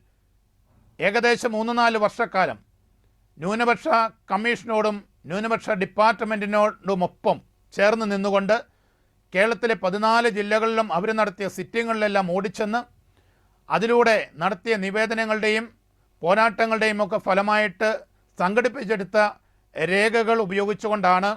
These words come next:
അമലിൻ്റെ പൂർണ്ണ പിന്തുണയോടെയാണ് നമ്മൾ ബഹുമാനപ്പെട്ട കേരള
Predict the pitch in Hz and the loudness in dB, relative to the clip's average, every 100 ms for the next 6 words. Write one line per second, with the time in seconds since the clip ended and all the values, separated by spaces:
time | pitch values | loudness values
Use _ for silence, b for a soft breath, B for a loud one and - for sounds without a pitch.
0 | - _ _ _ - 170 208 208 214 175 | -8 _ _ _ -6 -2 0 0 -2 -2
1 | 214 226 214 190 202 202 202 190 185 185 | -2 0 -2 -2 0 0 2 2 2 -2
2 | - _ _ - 160 180 190 185 - _ | -8 _ _ -8 -4 0 0 -2 -10 _
3 | _ _ _ 143 185 196 190 180 180 - | _ _ _ -4 0 0 0 -2 -4 -2
4 | 180 | 0